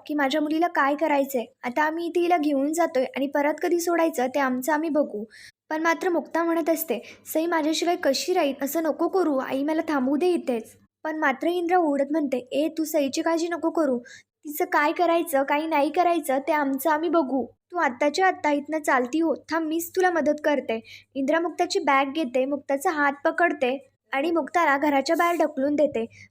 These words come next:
मुक्ता खाली पडणार तेवढ्यातच लगेच समोरून सागर येतो आणि तो मुक्ताला पकडतो.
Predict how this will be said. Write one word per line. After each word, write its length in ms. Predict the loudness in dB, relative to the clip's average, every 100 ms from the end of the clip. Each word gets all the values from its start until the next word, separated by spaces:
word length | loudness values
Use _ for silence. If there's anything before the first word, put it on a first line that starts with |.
| _
मुक्ता 240 | -4 0
खाली 340 | 0 2 2 2
पडणार 360 | 2 2 0
तेवढ्यातच 480 | 2 2 2 0 0 0
लगेच 300 | 0 0 -2
समोरून 320 | 0 0 0
सागर 400 | 2 2 2 2
येतो 240 | 0 0
आणि 200 | 0 0
तो 120 | -2
मुक्ताला 400 | -4 -4 -2 0
पकडतो. 680 | 2 0 2 0 0 -6 -6